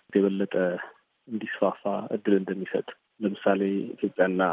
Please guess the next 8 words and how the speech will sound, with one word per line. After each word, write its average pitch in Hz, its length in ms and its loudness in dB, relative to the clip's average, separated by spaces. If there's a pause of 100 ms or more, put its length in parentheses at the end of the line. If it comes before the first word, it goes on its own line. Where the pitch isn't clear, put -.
(260)
ኤርትራ - 340 -2
ባለፉት 95 480 2 (260)
ጠቅላይ 95 340 4
ሚኒስትሩ 98 320 -4
ወደ 98 200 4
አስመራ 95 380 4
ባደረጉት 95 460 0
የመጀመሪያው 95 520 4